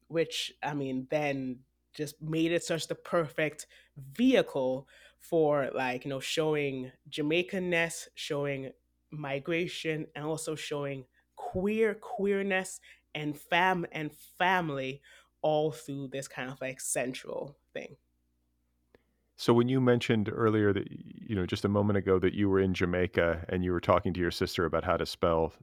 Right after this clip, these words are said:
Speaker 1: Somebody.
Speaker 2: somebody.
Speaker 1: Yeah.
Speaker 2: Somebody. Was that when you were living there, or was that when you were visiting?
Speaker 1: When I was living there.
Speaker 2: So what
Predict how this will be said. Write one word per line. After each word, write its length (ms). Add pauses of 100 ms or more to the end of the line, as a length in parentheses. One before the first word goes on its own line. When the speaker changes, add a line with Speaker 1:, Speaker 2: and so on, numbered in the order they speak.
(400)
Speaker 1:
Somebody. 420
Speaker 2:
somebody. 200 (300)
Speaker 1:
Yeah. 200
Speaker 2:
Somebody. 460 (560)
Was 180
that 160
when 120
you 80
were 160
living 320
there, 220
or 60
was 100
that 100
when 100
you 60
were 140
visiting? 500 (140)
Speaker 1:
When 300
I 140
was 160
living 280
there. 200 (680)
Speaker 2:
So 180
what 200